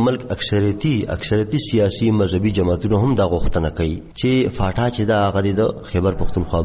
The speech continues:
برخه شي. نو بیا د دې خبرې څه ضرورت دی چې لکه په دې کې رکاوټ اچولو کوشش کیږي یا د دې مخالفت کیږي؟ او مرکزي حکومت لم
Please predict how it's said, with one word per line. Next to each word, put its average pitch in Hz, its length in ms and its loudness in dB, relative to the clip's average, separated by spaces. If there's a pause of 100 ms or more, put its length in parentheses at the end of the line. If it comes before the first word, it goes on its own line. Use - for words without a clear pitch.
برخه 82 180 -2
شي. - 160 -10 (220)
نو 147 60 2
بیا 196 180 0
د 180 100 0
دې 185 180 2
خبرې 175 300 2
څه 165 160 2
ضرورت 143 300 2
دی 135 80 -2
چې 127 100 0
لکه 123 140 0
په 107 100 -2
دې 117 160 0
کې 123 140 0
رکاوټ 110 320 2 (180)
اچولو 110 360 0
کوشش 104 280 0
کیږي 95 300 -2 (100)
یا 101 80 4
د 98 140 0
دې 101 60 2 (100)
مخالفت 85 480 0
کیږي؟ 98 160 -2
او 92 160 2
مرکزي 110 340 0
حکومت 135 320 0
لم 110 160 -2